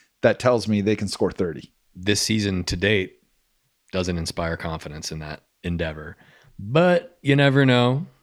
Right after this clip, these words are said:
Speaker 2: It's prime time in Seattle. Fuckery
Speaker 1: Totally.
Speaker 2: abounds in
Speaker 1: In
Speaker 2: those
Speaker 1: short,
Speaker 2: sorts of
Speaker 1: short
Speaker 2: scenarios.
Speaker 1: weeks.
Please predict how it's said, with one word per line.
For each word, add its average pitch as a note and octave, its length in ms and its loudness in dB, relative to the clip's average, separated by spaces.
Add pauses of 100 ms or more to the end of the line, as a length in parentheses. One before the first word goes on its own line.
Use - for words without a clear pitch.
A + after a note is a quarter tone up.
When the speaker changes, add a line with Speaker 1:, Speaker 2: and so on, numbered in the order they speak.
(280)
Speaker 2:
It's - 80 -16
prime B2 340 4
time C3 480 2 (560)
in A2+ 140 4
Seattle. A2+ 580 0 (360)
Fuckery - 200 4
Speaker 1:
Totally. G#2+ 320 6
Speaker 2:
abounds G2+ 800 2
in D3+ 60 2
Speaker 1:
In C#3+ 100 6
Speaker 2:
those G#2 100 4
Speaker 1:
short, F3 160 8
Speaker 2:
sorts G2+ 220 -2
of G#2 80 4
Speaker 1:
short D#3+ 240 6
Speaker 2:
scenarios. A#2 260 4
Speaker 1:
weeks. - 280 -2